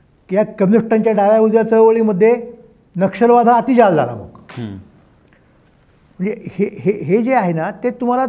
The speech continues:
Speaker 1: सतत कंटिन्यू दिस-, झालेलं दिसेल.
Speaker 2: तर
Speaker 1: Even
Speaker 2: तुम्ही एक
Speaker 1: सोशल
Speaker 2: छा-, इंटरेस्टिंग लेख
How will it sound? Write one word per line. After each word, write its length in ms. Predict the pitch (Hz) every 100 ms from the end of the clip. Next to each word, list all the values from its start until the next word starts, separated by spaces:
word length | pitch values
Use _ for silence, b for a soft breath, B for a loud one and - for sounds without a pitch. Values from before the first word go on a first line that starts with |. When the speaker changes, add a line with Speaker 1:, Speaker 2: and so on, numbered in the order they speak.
| - - - -
Speaker 1:
सतत 260 | 233 302 294
कंटिन्यू 340 | 254 247 254
दिस-, 180 | 196 214
झालेलं 240 | 180 190
दिसेल. 520 | 170 - 95 - - b b b
Speaker 2:
तर 60 | 185
Speaker 1:
Even 140 | 226
Speaker 2:
तुम्ही 180 | 170 175
एक 120 | 185
Speaker 1:
सोशल 500 | - - - - 139
Speaker 2:
छा-, 80 | 131
इंटरेस्टिंग 480 | 131 120 156 - 175
लेख 140 | 143